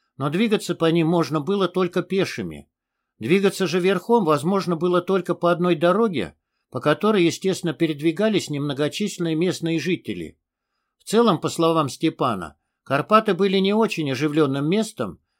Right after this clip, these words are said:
несмотря на то, что люди здесь жили со стародавних времен. Венгры селились на равнине в Закарпатье, а поляки не заходили дальше предгорий северо-восточной стороны Карпат,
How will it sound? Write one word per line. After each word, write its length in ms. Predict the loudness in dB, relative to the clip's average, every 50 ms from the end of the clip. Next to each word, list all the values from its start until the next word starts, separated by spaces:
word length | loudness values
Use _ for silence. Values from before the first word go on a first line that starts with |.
| _ _
несмотря 540 | -12 -10 -4 2 2 2 2 2 2 2 4
на 140 | 4 2 2
то, 180 | 0 -2 -2
что 200 | -2 -2 -2 -2
люди 280 | 0 0 0 0 0 -2
здесь 280 | -4 -2 -4 -4 -4 -2
жили 240 | -2 -2 0 0 -2
со 160 | -2 -4 -8
стародавних 720 | -6 -2 -2 0 0 0 2 2 2 2 2 0 -2 -4 -4
времен. 540 | -2 -2 0 0 -2 -4 -6 -8 -12 -18 _ _ _ _ _ _ _ _ _ _ _ _ _
Венгры 420 | -2 0 2 2 2 2 0 0
селились 540 | 0 2 0 2 2 2 0 0 0 -2 -2
на 140 | -2 0 2
равнине 400 | 2 2 0 0 0 0 0 0
в 60 | -2
Закарпатье, 840 | -4 -6 -4 -2 -2 -2 0 0 0 0 0 -2 -6 -6 -8 -8 _ _ _ _ _ _ _
а 120 | _ -8 0
поляки 440 | 2 4 4 6 4 2 2 0 0
не 140 | 0 0
заходили 580 | -2 -4 -4 -2 -2 -2 0 0 -2 0 0 0
дальше 340 | 2 2 0 0 -2 -4 -6
предгорий 720 | -4 -2 -2 -2 -2 -2 0 0 0 0 0 -4 -6 _ _ _ _ _ _
северо-восточной 960 | -4 2 2 2 4 4 2 4 2 2 0 0 -2 -2 -2 -2 -2 -4 -6
стороны 480 | -6 -4 -2 0 2 2 2 2 0 0
Карпат, 520 | 0 -2 -4 -4 -4 -4 -6 -6 -6 -10